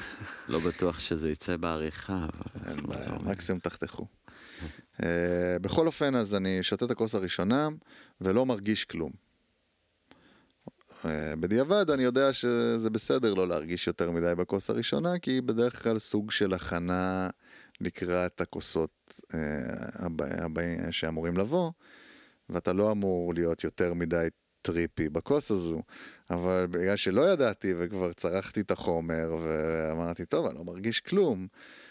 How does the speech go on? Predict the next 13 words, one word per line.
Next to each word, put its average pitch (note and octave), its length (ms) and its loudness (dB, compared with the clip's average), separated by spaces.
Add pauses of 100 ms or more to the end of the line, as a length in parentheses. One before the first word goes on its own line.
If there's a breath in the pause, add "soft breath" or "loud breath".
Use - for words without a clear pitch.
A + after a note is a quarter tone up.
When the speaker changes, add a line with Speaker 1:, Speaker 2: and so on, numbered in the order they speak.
(240 loud breath)
Speaker 1:
הוא F2 200 -6
מביא, G#2 500 2
הוא F#2 80 2
הביא F#2+ 200 4
כוס A2+ 260 0
ראשונה, G2+ 400 2
זה F2+ 100 -2
מין F#2+ 200 2
חצי G2+ 360 -2
כוס, - 560 0
אה, E2 640 2
קטנה E2 360 0
כזו D#2 360 -4